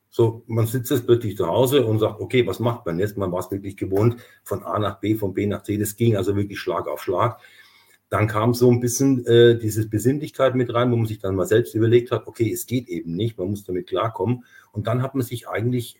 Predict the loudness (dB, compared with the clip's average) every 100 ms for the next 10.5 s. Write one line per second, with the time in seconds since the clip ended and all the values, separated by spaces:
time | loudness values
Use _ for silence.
0 | -4 0 0 -2 -6 -4 -2 -2 -2 -2
1 | 6 6 6 -2 _ _ -6 0 0 2
2 | 2 4 4 2 0 0 0 0 0 0
3 | 0 0 0 -2 -6 -4 0 2 2 0
4 | -6 -2 0 0 -4 _ -20 -6 -2 2
5 | 4 4 4 -2 -8 -2 4 4 2 _
6 | _ 2 2 0 0 0 -2 -4 -2 -4
7 | -6 -10 -10 -14 -4 -2 -2 -2 -4 -2
8 | -4 2 2 0 -6 -8 -6 -4 -4 -4
9 | -4 -4 0 0 0 -2 -6 -8 -4 -4
10 | -6 -2 -2 -2